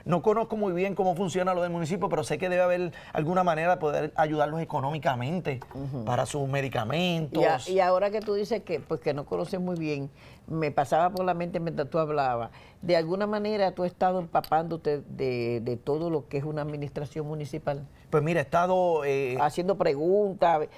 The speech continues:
Speaker 2: viendo cómo está trabajando la cosa, porque hay algo que me, me, mientras tú hablabas, yo podía ver,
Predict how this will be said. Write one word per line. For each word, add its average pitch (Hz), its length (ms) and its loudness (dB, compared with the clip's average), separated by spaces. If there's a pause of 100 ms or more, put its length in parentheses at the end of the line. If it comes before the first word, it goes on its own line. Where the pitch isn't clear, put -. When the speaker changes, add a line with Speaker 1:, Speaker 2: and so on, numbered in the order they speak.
(160)
Speaker 2:
viendo 180 360 2
cómo 185 200 -4
está 185 160 -2
trabajando 170 420 0
la 170 120 2
cosa, 165 320 -2
porque 139 260 -2
hay 165 160 2
algo 190 300 -2
que 156 80 -2
me, 143 100 -2
me, 135 420 -6 (360)
mientras 143 320 -2
tú 165 80 0
hablabas, 175 560 0 (420)
yo 147 300 2
podía 156 360 2
ver, 156 400 0